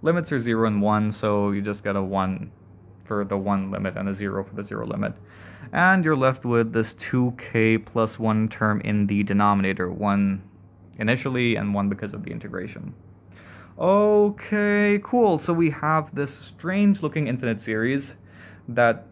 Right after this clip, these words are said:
mankind has wondered thousands of years as to what this thing actually converges to, and we did not have a definitive answer until now,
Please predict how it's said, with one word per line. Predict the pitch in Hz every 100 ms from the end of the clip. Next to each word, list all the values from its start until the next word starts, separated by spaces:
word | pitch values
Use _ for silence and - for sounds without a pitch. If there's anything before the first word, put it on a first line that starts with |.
| -
mankind | 127 151 147 - 139 131
has | 113
wondered | 117 120 117 117 110 - -
thousands | 113 165 156 139
of | 117 101
years | 110 123 107 104 - - -
as | 113 113
to | - 107
what | 101 101 110 131 156 143
this | 135 -
thing | 135 120 117 107
actually | 110 127 127 117 107 101 101
converges | - 110 104 180 175 120 -
to, | 117 117 127 - - - -
and | 113 117 113 -
we | 135 160
did | 202
not | 220 202
have | 170 165
a |
definitive | 147 127 135 127 113
answer | 104 113 117 123 117 110 -
until | 127 120 - - 220 226 202
now, | 147 127 180 139 90